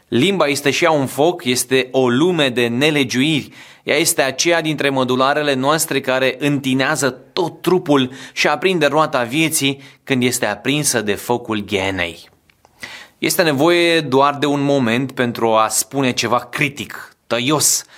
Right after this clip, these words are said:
sau condamnator, iar odată ce cuvintele sunt rostite, ele nu pot fi retrase.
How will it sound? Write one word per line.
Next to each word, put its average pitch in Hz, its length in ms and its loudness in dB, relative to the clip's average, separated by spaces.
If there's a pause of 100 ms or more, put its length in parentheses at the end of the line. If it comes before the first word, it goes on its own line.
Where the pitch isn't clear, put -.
(140)
sau - 280 -2
condamnator, 120 1040 -2 (460)
iar - 180 -6
odată 160 300 0
ce 185 140 -2
cuvintele 165 500 2
sunt 156 220 0
rostite, 127 680 -2 (260)
ele 196 240 0
nu 196 400 2
pot 262 240 0
fi 143 160 -2
retrase. 131 580 -2